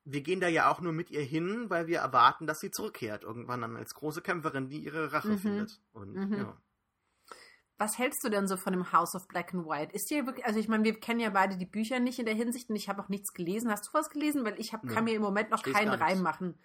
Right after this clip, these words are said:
Speaker 2: Kann mir
Speaker 1: Ähm.
Speaker 2: keinen reinmachen, was es mit diesem, was hier, ich meine, da passieren ja komische Dinge in dem Haus
Speaker 1: Ja.
Speaker 2: und ich hab nicht so ganz durchblicken können, was da passiert.
Speaker 1: Na, es ist halt, es ist so eine, ähm, äh,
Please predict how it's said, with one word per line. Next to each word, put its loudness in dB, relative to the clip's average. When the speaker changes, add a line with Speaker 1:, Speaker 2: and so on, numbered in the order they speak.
Speaker 2:
Kann 4
mir 6
Speaker 1:
Ähm. 2
Speaker 2:
keinen 4
reinmachen, 2
was 0
es -8
mit -2
diesem, -2
was 0
hier, 0
ich -6
meine, 4
da 0
passieren 2
ja 4
komische 0
Dinge 2
in 2
dem -2
Haus -2
Speaker 1:
Ja. 6
Speaker 2:
und 0
ich -4
hab -8
nicht -2
so -6
ganz 2
durchblicken 2
können, 4
was 2
da 4
passiert. -8
Speaker 1:
Na, -16
es -10
ist -8
halt, 0
es -12
ist -10
so -2
eine, 2
ähm, -2
äh, -10